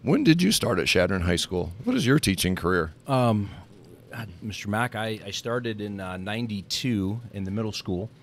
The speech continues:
Speaker 1: That
Speaker 2: Um, and I went, I was in the middle school from ninety-two to ninety-five. I took care of in-school and out-of-school
Speaker 1: Mm-hmm.
Speaker 2: suspensions.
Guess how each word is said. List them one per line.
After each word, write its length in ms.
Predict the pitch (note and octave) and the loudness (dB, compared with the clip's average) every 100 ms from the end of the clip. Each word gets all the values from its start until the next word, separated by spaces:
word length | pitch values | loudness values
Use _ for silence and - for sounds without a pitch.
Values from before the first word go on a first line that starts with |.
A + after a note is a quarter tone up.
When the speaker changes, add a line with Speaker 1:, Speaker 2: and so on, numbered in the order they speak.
| - - - - | -20 -20 -10 -6
Speaker 1:
That 100 | G#2+ | -2
Speaker 2:
Um, 420 | G2+ G2 F#2+ G2 | -2 0 -2 -4
and 520 | F#2+ G2 G2 F#2+ F#2+ F#2 | -6 -4 -2 -2 -2 -4
I 140 | F#2+ | -4
went, 320 | G2 G#2 F2 | -2 -2 -4
I 80 | F#2 | -4
was 120 | G#2+ G#2+ | -2 0
in 40 | |
the 40 | |
middle 160 | G#2+ A#2 | 0 0
school 240 | - A2 | -2 -4
from 160 | G2 F#2+ | -2 -2
ninety-two 440 | F#2+ G2 G2+ A2 G2+ | -2 -2 -4 -4 -2
to 60 | |
ninety-five. 640 | G2 F#2+ F2+ - F#2 F#2 F2 | -2 -2 -4 -4 -2 -2 -4
I 60 | |
took 200 | E2+ A2+ | -8 -10
care 160 | G#2 F#2 | -8 -8
of 100 | F2 | -8
in-school 320 | F#2+ - F#2 | -8 -8 -6
and 80 | F2 | -6
out-of-school 320 | F2 - F#2+ | -6 -8 -6
Speaker 1:
Mm-hmm. 60 | F2 F2 | -6 -6
Speaker 2:
suspensions. 560 | - F2+ F2 F2 E2+ | -6 -8 -8 -8 -10